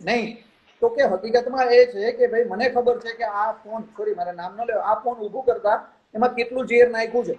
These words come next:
તો આજે જે ઇન્ફ્લુએન્સર, હું તો વાત કરું છું ને, અને બધા મિત્રો જેટલા લાઈવ છે એને ખાસ વસ્તુ કહું કે જે ઇન્ફ્લુએન્સર જે પણ ગેમનું પ્રમોશન કરતું હોય છે એનું ફેમિલી કે એના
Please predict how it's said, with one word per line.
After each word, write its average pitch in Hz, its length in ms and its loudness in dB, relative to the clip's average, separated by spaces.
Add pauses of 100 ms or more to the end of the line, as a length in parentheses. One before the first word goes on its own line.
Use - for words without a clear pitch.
(840)
તો 220 60 6
આજે 220 440 2
જે 202 160 2
ઇન્ફ્લુએન્સર, 240 580 4
હું 220 180 -2
તો 240 60 4
વાત 233 240 2
કરું 262 200 0
છું 320 80 -10
ને, 254 120 -8 (180)
અને 262 280 -2 (320)
બધા 196 220 4
મિત્રો 254 320 0
જેટલા 226 240 2
લાઈવ 233 240 4
છે 247 100 2
એને 247 120 -2
ખાસ 240 300 0
વસ્તુ 247 240 -2
કહું 247 300 0 (260)
કે 254 80 -4
જે 233 140 -6
ઇન્ફ્લુએન્સર 254 760 -2
જે 214 140 4
પણ 277 180 -2
ગેમનું - 460 -6
પ્રમોશન 247 320 -4
કરતું 247 340 -4
હોય 254 40 -12
છે 269 180 -6
એનું 240 320 2
ફેમિલી 247 420 0
કે 247 80 4
એના 233 320 0